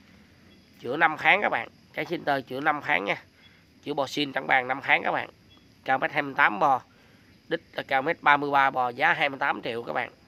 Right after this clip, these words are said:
giá hai mươi tám triệu. Xe mặt, xe lưng nè, nghiêm chỉnh hết. Bật gu nè các bạn thấy không? Rúng yếm đồ nghiêm chỉnh hết. Đó, khú mặt nha các bạn, khú mặt nha. Giá hai mươi tám triệu các bạn.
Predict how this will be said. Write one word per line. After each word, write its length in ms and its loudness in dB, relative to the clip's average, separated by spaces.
giá 200 -4
hai 140 -4
mươi 100 -6
tám 260 0
triệu. 220 -8
Xe 160 -6
mặt, 180 -4
xe 180 -4
lưng 280 0
nè, 80 -6
nghiêm 200 -10
chỉnh 200 -12
hết. 160 2
Bật 180 -8
gu 340 -2
nè 80 -4
các 80 -12
bạn 140 -2
thấy 160 4
không? 80 -10
Rúng 220 -8
yếm 240 -2
đồ 120 2
nghiêm 200 -6
chỉnh 200 -8
hết. 160 0
Đó, 220 -6
khú 160 -4
mặt 280 2
nha 120 -4
các 60 -4
bạn, 220 -2
khú 160 -10
mặt 240 0
nha. 160 -6
Giá 160 2
hai 160 -2
mươi 100 -10
tám 240 0
triệu 180 -10
các 80 -12
bạn. 160 -10